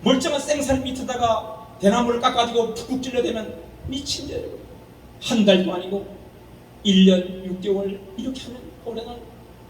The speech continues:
견딜 체감이 없습니다. 상처가 날만 하면 또 찔러버리고, 심지어는 다섯 번인들이 있으니까 한 가지만 성기에다가 알코올 솜을 꽂아고 찔러버리고,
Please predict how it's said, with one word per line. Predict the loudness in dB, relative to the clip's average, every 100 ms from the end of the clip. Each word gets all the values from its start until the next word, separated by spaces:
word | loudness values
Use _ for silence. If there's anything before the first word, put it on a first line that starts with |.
| -14 -12 -12 -16 -20 -18 -4
견딜 | -2 0 -2 -2
체감이 | 0 2 0 -2
없습니다. | -10 -16 -14
상처가 | -4 0 0 2 2
날만 | 2 2
하면 | 0 -2 -8 -12 -4
또 | 0 0
찔러버리고, | -2 -6 -6 -6 -6 -8 -10 -16 -6
심지어는 | -4 -2 -2 0 -2 0
다섯 | -2 0
번인들이 | -2 0 0 -2
있으니까 | -2 -2
한 | -2
가지만 | -2 -4 -8 -10 -14 -14
성기에다가 | -6 0 2 4 4 2 4
알코올 | 2 4
솜을 | 2 2 0
꽂아고 | -2 0 -4
찔러버리고, | -4 -4 -4 -6 -8 -12